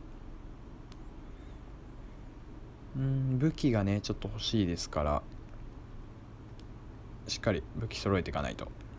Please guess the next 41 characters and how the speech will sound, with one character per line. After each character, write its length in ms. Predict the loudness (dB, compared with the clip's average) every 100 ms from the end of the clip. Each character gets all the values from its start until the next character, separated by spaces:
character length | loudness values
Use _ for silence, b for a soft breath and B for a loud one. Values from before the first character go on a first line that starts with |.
| 4
<laughs> 380 | 12 12 12
ロ 100 | 8
ケ 140 | 8 8
ッ 20 |
ト 160 | 12 12
ラ 120 | 12
ン 40 |
チ 100 | 10
ャ 40 | 6
ー 20 |
一 40 |
個 160 | 8 8
だ 120 | 10
け 80 | 8
っ 40 |
て 180 | 6 2
結 180 | 2 0 6
構 300 | 8 8 2 -8 -8
き 100 | -2
つ 80 | 6
い 40 |
ん 20 | 6
で 20 |
す 80 | 6
よ 60 | 0
ね。 80 | 0
弾 280 | 2 4 6
数 240 | 4 6
も 260 | 6 6 4 4
あ 60 | 4
れ 80 | 6
だ 120 | 4
し、 200 | 2 -2 B B B B B B B B -8
他 200 | 0 4
に 80 | 6
も 80 | 6
銃 160 | 6
が 100 | 6
欲 100 | 4
し 100 | 0
い。 100 | -2